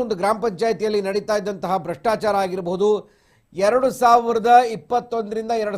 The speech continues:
ಸಾವಿರದ ಇಪ್ಪತ್ನಾಲ್ಕರವರೆಗೂ ಬಿಲ್ ಕಟ್ಟಿದ್ದಂತಹ ಬಿಲ್ ಬುಕ್ಕೇ ಇಲ್ಲ, ಆ ಥರದಾಗಿ ಮಂಗಮಾಯ ಆಗಿದೆ ಅಲ್ಲಿ. So, ಎಲ್ಲ ಅವ್ಯವಹಾರಗಳ ಬಗ್ಗೆ ಹದಿನೈದು ದಿನಗಳಲ್ಲಿ ಎಲ್ಲ ವರದಿಗಳನ್ನ ಸಲ್ಲಿಸಬೇಕು ಮತ್ತು ಸರಿಯಾಗಬೇಕು ಇದೆಲ್ಲ ಅವ್ಯವಹಾರಗಳು ಅಂತ ಖಡಕ್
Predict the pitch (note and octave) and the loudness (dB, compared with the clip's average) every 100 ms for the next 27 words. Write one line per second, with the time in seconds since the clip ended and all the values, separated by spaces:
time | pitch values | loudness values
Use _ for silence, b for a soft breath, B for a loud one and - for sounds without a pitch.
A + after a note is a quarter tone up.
0 | - A3 G#3 F3 A#3+ A#3+ A3+ A#3+ C4 B3+ | 0 0 0 -4 -6 -6 0 2 2 0
1 | B3 A#3 G3+ D#3 - b b b b C3+ | 0 0 -2 -6 -14 b b b b -6
2 | A#3+ D4 C#4+ C4 G3+ C#4 G#3+ B3 A#3+ A3+ | -2 -2 0 -2 -2 -8 -2 -2 0 0
3 | A3+ F3+ A#3+ D4 D4+ B3 - B3+ A3 C#3 | 0 0 -4 -2 -2 -4 2 4 4 -4
4 | - D#3+ A3 A3+ A3 A3+ A3 G3+ G#3+ C4 | -6 -2 -2 -2 0 -2 -2 -6 -6 -2
5 | C#4 A#3+ A#3+ A3 F#3+ F3+ E3+ F#3+ G#3 b | 2 4 4 2 0 -6 -4 -2 -2 b
6 | b b b - A3 G#3+ G#3 A#3+ C4+ B3 | b b b -4 -2 -2 -4 4 8 8
7 | A3 A#3 G#3+ A3 G#3+ G3 G3 A#3+ F#3 F#3+ | 6 4 4 2 0 -2 -2 0 0 -2
8 | F#3 B3+ C#4 C4 A#3+ A#3+ A3 A3 C4 G#3+ | -4 -2 -2 -4 -6 -4 0 2 2 0
9 | B2+ b b b b - A3 C4 C#4 A#3+ | -2 b b b b -6 -4 2 2 4
10 | A#3 A3+ A3+ A3+ A3+ G#3+ A3 A3+ E3 G#3+ | 2 2 2 2 2 -2 -2 -4 -4 -6
11 | A3 A3+ A3+ G#3 - A#3 C4+ C4+ B3+ A#3 | -6 -6 -6 -8 -6 -4 2 4 4 2
12 | A3 A3 G3 G3+ F#3+ F3+ G#3 F#3 G3 F#3+ | -2 -4 -2 0 -2 0 0 0 -2 0
13 | G3 F#3 F#3+ C3+ b b b b _ A3+ | -2 0 -2 -2 b b b b _ 2
14 | B3+ C4+ G3+ | 2 2 -2